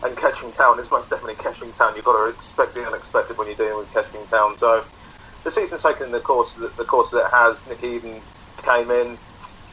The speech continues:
you know, and I, I think the board have given him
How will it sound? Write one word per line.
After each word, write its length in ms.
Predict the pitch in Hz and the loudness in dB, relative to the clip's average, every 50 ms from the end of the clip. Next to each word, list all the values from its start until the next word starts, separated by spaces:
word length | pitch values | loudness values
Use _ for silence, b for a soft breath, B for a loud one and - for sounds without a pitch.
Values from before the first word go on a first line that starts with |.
| - - - 123 | -20 -20 -14 -6
you 80 | 123 120 | -2 2
know, 260 | 117 117 117 113 110 - 123 | 4 4 2 2 -2 -4 -4
and 100 | 120 117 | 0 0
I, 120 | 117 113 - - 117 | 0 0 -2 0 0
I 100 | 120 117 | 0 0
think 180 | - 135 123 117 | 0 -6 -6 -6
the 60 | 113 | -8
board 300 | - - 131 127 120 117 | -4 0 2 2 4 2
have 160 | 120 113 - | 2 -2 -2
given 200 | 135 123 120 117 | -4 -2 -2 0
him 160 | 123 120 120 | 0 -2 -2